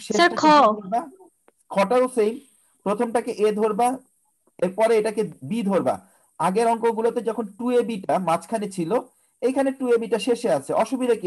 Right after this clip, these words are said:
Speaker 2: আছে? যোগ বিয়োগ আকারে থাকলে মাঝখানে থাকলেও যে কথা, শেষে থাকলেও তো একই কথা। আমি যদি লিখি এ স্কয়ার প্লাস বি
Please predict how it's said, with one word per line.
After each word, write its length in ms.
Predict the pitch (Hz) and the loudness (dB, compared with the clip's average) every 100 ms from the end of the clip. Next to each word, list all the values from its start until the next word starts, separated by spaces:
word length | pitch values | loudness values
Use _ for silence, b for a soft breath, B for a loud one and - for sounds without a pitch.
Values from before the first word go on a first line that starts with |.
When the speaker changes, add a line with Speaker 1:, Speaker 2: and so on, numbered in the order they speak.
| 151 | -2
Speaker 2:
আছে? 140 | 123 95 b b b 127 | -4 -12 b b b -2
যোগ 140 | 196 196 | -2 0
বিয়োগ 180 | 233 220 233 | 0 2 2
আকারে 220 | 226 214 220 | 0 -4 -4
থাকলে 180 | 214 214 165 | -4 -2 0
মাঝখানে 320 | 156 - 214 226 | -2 -4 -6 -6
থাকলেও 280 | 233 233 226 | -4 -2 -2
যে 60 | 226 | -2
কথা, 180 | 226 240 262 _ _ _ - | -4 -4 -6 _ _ _ -8
শেষে 200 | 190 254 | -4 -2
থাকলেও 260 | 262 262 254 | -2 0 0
তো 40 | 233 | 0
একই 140 | 214 190 | -2 -4
কথা। 200 | 147 143 104 _ _ _ _ - | -2 -2 -6 _ _ _ _ -6
আমি 120 | 135 196 | -4 -4
যদি 100 | 226 214 | -6 -6
লিখি 200 | 214 196 185 185 | -6 -6 -2 -2
এ 40 | 190 190 | -2 -4
স্কয়ার 340 | 190 202 190 190 | -4 0 2 2
প্লাস 180 | 190 180 147 | 0 0 -2
বি 80 | 151 | -6